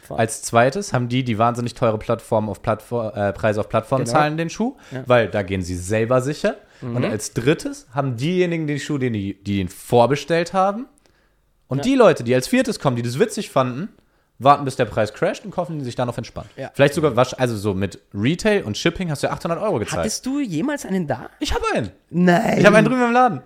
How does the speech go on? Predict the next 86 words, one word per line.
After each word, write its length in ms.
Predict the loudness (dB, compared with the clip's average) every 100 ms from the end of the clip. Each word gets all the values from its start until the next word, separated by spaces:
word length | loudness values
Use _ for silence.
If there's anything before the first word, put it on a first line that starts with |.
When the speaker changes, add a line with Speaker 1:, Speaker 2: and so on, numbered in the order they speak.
| 0
Speaker 1:
Nee, 260 | 2 4 4
wirklich? 280 | 2 2 2
Speaker 2:
Ja, 60 | 2
ja, 180 | 0
zeig 160 | 2 0
ich 80 | 0
dir 60 |
gleich. 120 | 2 4
Speaker 1:
Alter, 340 | 4 2 2
würde 120 | 0
ich 100 | -2
mir 100 | -2
gerne 180 | 0 2
mal 120 | 2 0
anschauen, 500 | 0 0 2 4 6
Speaker 2:
Ja, 100 | 6
gerne, 120 | 6
Speaker 1:
weil, 60 | 4
Speaker 2:
gerne, 160 | 4
Speaker 1:
ey, 60 | 6
das 100 | 4
Speaker 2:
gerne. 160 | 2 0
Speaker 1:
ist 60 |
so, 240 | 0 0 -2 -6 -20 -20 -10
ey, 120 | -4 0
da, 140 | 0 -4 -6
da 120 | -6
sprechen 320 | -4 -6 -4
mich 160 | -4 -2
auch 200 | -4 -4
immer 360 | -2 0 0 0
wieder 160 | -2
Leute 380 | 0 0 0 -2
auf 160 | -4 -6
diesen 260 | -10 -8
Schuh 240 | -10 -6 2
Speaker 2:
Weißt 20 |
du, 40 |
was 60 | 4
Speaker 1:
drauf 40 | 2
Speaker 2:
ich 60 |
bezahlt 320 | 2 2 2 0
Speaker 1:
an. 60 |
Speaker 2:
hab? 60 | -4 _ _ _
Dreihundertfünfzig 760 | 0 2 4 0 -4 -8 -8 -2
Euro, 360 | 0 0 -4 -4
weil 160 | -2 -2
ich 140 | 0
war 60 | 0
der 120 | 0
Vierte. 320 | 2 0 0
Ich 120 | -4
hab 100 | -6
gewartet, 340 | -2 2 2 0
bis 100 | -2
der 100 | -2
Preis 240 | 0 -2
unten 200 | -2 -2 0
war 80 | 2
und 60 |
dann 80 | 2
hab 80 | 0
ich 100 | 4
ganz 240 | 4 4
entspannt 280 | -2 -4 -2
gekauft. 260 | -2 0 0
Speaker 1:
Okay. 160 | -2 -4 _ _ _ -12
Ich 140 | -8
hätte 140 | -6
mir 80 | -4
gedacht, 280 | -4 -4 -6
dass 120 | -8
der 80 | -8
Preis 280 | -8 -8 -8
teurer 320 | -8 -8 -10
war. 220 | -14 -6
Speaker 2:
War 80 | -2
Speaker 1:
Also 100 | 4
Speaker 2:
er 60 | 6
auch. 180 | 6 4
Er 80 | 2
war 80 |
bei 100 | 4
eins 180 | 2 -2
fünf 240 | -2 -2
am 100 | 0